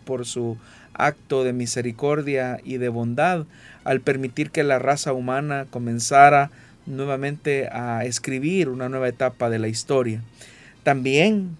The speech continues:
como lo leímos en el libro de Levítico, Dios de manera clara y explícita, eh, le ordenó al pueblo de Israel que realizara numerosos sacrificios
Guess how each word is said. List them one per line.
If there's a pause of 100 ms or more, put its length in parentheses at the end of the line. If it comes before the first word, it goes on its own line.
como
lo
leímos
en
el
libro
de
Levítico,
Dios
de
manera
clara
y
explícita, (480)
eh,
le
ordenó
al
pueblo
de
Israel
que
realizara
numerosos
sacrificios